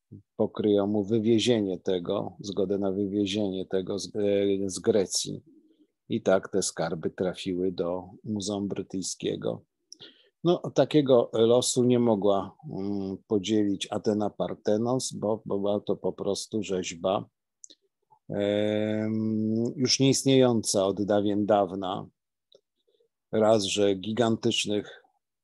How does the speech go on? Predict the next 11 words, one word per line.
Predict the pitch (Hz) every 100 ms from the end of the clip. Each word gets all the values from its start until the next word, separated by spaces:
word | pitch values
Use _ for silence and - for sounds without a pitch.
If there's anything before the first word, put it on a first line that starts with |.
| _ _ -
rozmiarów, | 104 110 104 117 107 95 110 107
dwanaście | 98 104 104 98 - 98
metrów | 98 92 - 95 87
wysokości | 95 - 95 98 - - 92
licząca, | 95 - 95 92 - 123
ale | - 107 101
przede | 101 - 139 110
wszystkim | - 101 - - 98
stworzona | - - 92 104 101
w | 95
technice, | - 113 - 107 104 95 - 110 147